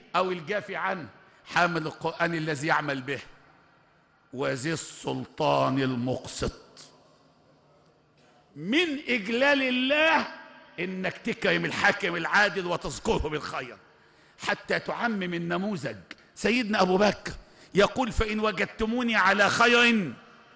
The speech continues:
فأعينوني"، يحتاج إلى الإعانة، "وإن وجدتموني على غير ذلك فقوموني". وإلا بقى لو كانت القضية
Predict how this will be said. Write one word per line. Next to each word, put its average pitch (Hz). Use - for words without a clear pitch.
فأعينوني"، 208
يحتاج 269
إلى 240
الإعانة، 220
"وإن 190
وجدتموني 190
على 175
غير 185
ذلك 185
فقوموني". 170
وإلا 233
بقى 175
لو 170
كانت 269
القضية 156